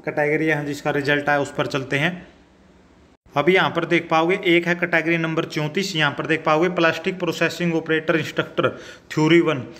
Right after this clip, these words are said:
इसमें टोटल छः वैकेंसियाँ थी, तीन जनरल की, यहाँ पर देख सकते हो आप अट्ठावन पर कट ऑफ गई है। और वेटिंग लिस्ट की बात की जाए फ़ोर्टी सेवन पर है जो इसकी वेटिंग लिस्ट रही है।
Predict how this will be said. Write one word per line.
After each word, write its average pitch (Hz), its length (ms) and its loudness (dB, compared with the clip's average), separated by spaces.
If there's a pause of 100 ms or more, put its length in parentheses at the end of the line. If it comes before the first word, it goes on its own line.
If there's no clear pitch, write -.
(160)
इसमें 165 280 -2
टोटल 175 320 0
छः 160 200 0
वैकेंसियाँ 160 600 -2
थी, 170 140 2 (380)
तीन 165 200 0
जनरल 165 300 2
की, 170 160 2
यहाँ 156 180 2
पर 147 180 -4
देख 156 180 2
सकते 147 260 -4
हो 160 60 2
आप 160 140 -2
अट्ठावन 151 400 0
पर 160 240 -4
कट 151 160 0
ऑफ 143 140 0
गई 160 160 2
है। 165 80 4
और 165 120 2
वेटिंग 156 340 0
लिस्ट 160 220 -4
की 160 100 -4
बात 147 240 2
की 151 120 -2
जाए 160 180 4 (480)
फ़ोर्टी 156 300 2
सेवन 165 320 0
पर 151 200 -2
है 147 100 0
जो 147 100 -4
इसकी 143 220 -6
वेटिंग 143 360 -2
लिस्ट 147 280 -4
रही 143 280 2
है। 117 200 0